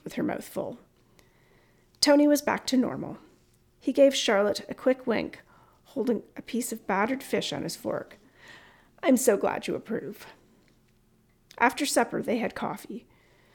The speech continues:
Charlotte was really enjoying herself, but starting to feel tired. She still had to work the next day. "Where do you work, anyway?" Tony asked, as he leaned back from his empty plate,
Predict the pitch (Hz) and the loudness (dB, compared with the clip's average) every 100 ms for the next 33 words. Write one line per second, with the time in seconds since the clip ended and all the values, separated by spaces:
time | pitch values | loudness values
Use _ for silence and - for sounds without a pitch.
0 | _ - - 262 254 - 254 - 254 269 | _ -6 0 4 4 2 -4 -2 0 2
1 | 240 233 226 214 202 - 226 220 196 - | 2 2 0 0 -2 -4 -4 -4 -4 -8
2 | - - 220 202 208 - 208 196 214 185 | -6 0 0 0 -6 -4 -4 -4 -4 -4
3 | - - - - _ _ _ _ - 269 | -4 -6 -14 -20 _ _ _ _ -2 0
4 | 262 311 294 294 220 - - 240 226 226 | 4 4 4 4 2 0 -6 0 0 0
5 | 190 - - - - - - _ _ _ | -6 -6 -6 -6 -6 -6 -10 _ _ _
6 | _ _ _ _ _ _ _ _ _ _ | _ _ _ _ _ _ _ _ _ _
7 | _ 440 294 311 359 330 269 311 277 - | _ -4 0 0 2 2 2 6 6 8
8 | 285 311 - - - - _ _ _ _ | 8 8 6 -2 -10 -16 _ _ _ _
9 | - 247 - 92 69 - - - _ 254 | -4 0 0 -2 -2 -6 -8 -12 _ -6
10 | 247 208 220 214 - 240 - - 233 208 | -4 0 0 -2 -2 -2 -2 -4 -4 -4
11 | 220 - - - - - - | -4 -4 -8 -6 -2 -2 -4